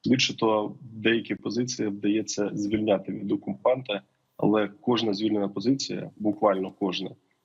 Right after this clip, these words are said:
це складна проведена робота, тому що так чи інакше противник має переважаючу кількість живої сили, залучає весь наявний особовий склад до вчинення ударно-штурмових дій і, звісно, підтримує їх наявним озброєнням, а також засобами Б П Л А.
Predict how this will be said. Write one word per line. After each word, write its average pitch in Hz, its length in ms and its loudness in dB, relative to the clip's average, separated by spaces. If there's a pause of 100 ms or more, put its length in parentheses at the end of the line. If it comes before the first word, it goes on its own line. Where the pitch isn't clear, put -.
(160)
це 117 100 4
складна 110 420 0
проведена 104 520 0
робота, 101 480 -4
тому 101 160 0
що - 180 -4
так 104 180 2
чи - 240 -4
інакше 135 280 0
противник 101 520 -2
має 101 220 0
переважаючу 104 640 -2
кількість - 560 -6
живої 101 320 4
сили, 107 400 -2 (440)
залучає 107 520 4
весь 104 280 -2
наявний 101 360 0
особовий 98 380 -4
склад 101 280 0
до 98 60 -2
вчинення 98 340 0
ударно-штурмових 98 720 0
дій 117 240 -4 (440)
і, 101 60 6
звісно, 104 420 2
підтримує 107 680 0
їх 104 200 0 (160)
наявним 101 520 2
озброєнням, 110 540 0
а 98 40 -4
також 104 300 -4
засобами 98 400 -2
Б 92 40 -6
П - 100 -8
Л 87 60 2
А. 90 80 0